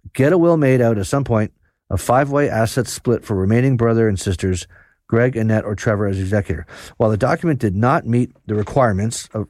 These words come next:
of a valid will, clearly it's, uh, it's very, uh, coded, the Supreme Court of B C found it could be saved. It is difficult to see, uh, that this notion reflects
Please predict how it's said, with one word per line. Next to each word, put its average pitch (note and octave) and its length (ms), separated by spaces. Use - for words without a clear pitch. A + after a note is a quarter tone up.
of G2+ 140
a G2+ 60
valid A2+ 300
will, F#2 320
clearly F#2+ 420
it's, G2+ 240
uh, E2+ 300
it's - 80
very, F#2+ 300
uh, E2+ 180
coded, G2 460
the A2+ 100
Supreme D#3 340
Court D3+ 200
of C3 100
B C#3 140
C C3+ 360
found A#2 480
it C3+ 140
could G#2 180
be A#2+ 120
saved. E3+ 460
It B2 200
is C#3 120
difficult D#3+ 380
to C#3 80
see, C#3 380
uh, A2 280
that G#2 180
this A#2+ 200
notion B2 640
reflects A2 520